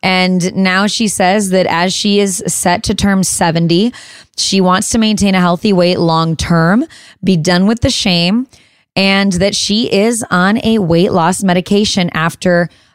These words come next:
um, what she calls weight fluctuations over fifty years of her life. She says, "Yes, I did the yo-yo thing." She said, "I believe my willpower was failing," and she's done with it. So can Oprah being this open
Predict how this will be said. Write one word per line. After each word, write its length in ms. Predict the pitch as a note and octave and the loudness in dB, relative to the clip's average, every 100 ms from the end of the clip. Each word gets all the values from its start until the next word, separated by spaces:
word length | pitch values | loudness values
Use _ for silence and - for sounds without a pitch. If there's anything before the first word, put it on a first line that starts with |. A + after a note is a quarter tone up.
| - | -8
um, 460 | F3 F3 E3 E3+ E3 _ _ | -2 0 0 -2 -4 _ _
what 180 | F#3 F#3+ | -2 -2
she 200 | - B3 | 0 -2
calls 400 | A3+ G3+ F#3 E3+ | 0 2 2 0
weight 200 | F3 F#3+ | 0 0
fluctuations 880 | - F#3+ - - F3+ E3+ - E3+ D#3 | 0 -2 -2 0 0 0 -2 -2 0
over 280 | D#3+ D#3 D3+ | 0 2 -2
fifty 460 | - - F3+ - | -4 -2 -2 0
years 280 | F#3 E3+ D#3 | 0 2 0
of 120 | D3 | -2
her 120 | E3 D#3+ | -2 0
life. 380 | E3 G3 F#3+ | 2 2 0
She 180 | - - | -2 -6
says, 300 | D#3+ E3 D3+ | -4 -2 -2
"Yes, 320 | D#3+ F#3 F#3 | 0 0 0
I 80 | F3 | -2
did 140 | D#3+ D#3+ | -2 0
the 80 | |
yo-yo 440 | D#3+ F#3 G3+ G3 F#3+ | 0 2 2 2 0
thing." 400 | - F#3 F3 E3+ - - - - | 0 0 0 -2 -8 -20 -20 -10
She 140 | - | -4
said, 120 | E3+ | 2
"I 100 | F3 | 2
believe 280 | E3+ E3+ F#3 | 4 2 2
my 140 | F3+ | 2
willpower 600 | D#3+ F3 G3 G3 F#3+ F3 E3+ | 2 2 2 2 2 2 2
was 200 | D#3 - | 0 -2
failing," 480 | F3+ F#3 F#3 F#3 | 0 0 0 -2
and 420 | - E3+ D#3+ D#3+ D#3 | -2 -2 -2 -2 -4
she's 280 | - - E3+ | -6 -2 -2
done 180 | D#3+ D3 | -2 -4
with 180 | - - | -6 -8
it. 160 | - _ _ _ _ - | -8 _ _ _ _ -10
So 320 | - C#4+ C4 | -2 0 0
can 280 | - B3+ - - | 0 0 0 0
Oprah 420 | C4 E4 F#4+ F4 | 0 0 -2 0
being 360 | B3 B3 A#3+ G3+ | 0 0 0 0
this 280 | G3+ G#3+ - - | 0 -2 -8 -2
open 580 | F3+ E3+ E3 B2 - | 0 0 0 -2 -4